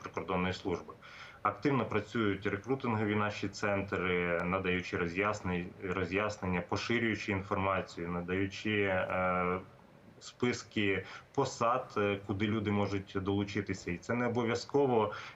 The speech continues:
е, як всі намагаються там представити, піхотні пі-, підрозділи, які будуть перебувати виключно на нулі. Ми потребуємо, е, різних, е, рі-, різних спеціальностей. Це і безпілотні літальні апарати,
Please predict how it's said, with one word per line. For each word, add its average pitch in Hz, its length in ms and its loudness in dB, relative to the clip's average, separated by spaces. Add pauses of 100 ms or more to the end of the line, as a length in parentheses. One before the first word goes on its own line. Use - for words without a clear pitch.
е, 95 320 4
як 98 180 2
всі - 180 -4
намагаються 101 580 2
там 90 120 0
представити, 92 840 0 (100)
піхотні 104 760 2 (100)
пі-, 98 160 2
підрозділи, 95 840 2
які 90 280 -2
будуть 90 340 0
перебувати 87 560 0
виключно 90 480 -2
на 90 120 0
нулі. 95 240 0
Ми 113 160 2 (300)
потребуємо, 113 800 2 (340)
е, 104 440 4
різних, 123 720 2
е, 95 600 2 (800)
рі-, 139 240 2
різних 135 320 2
спеціальностей. 98 1040 0
Це 110 320 2
і 113 160 2
безпілотні 107 680 2
літальні 92 460 2
апарати, 85 540 0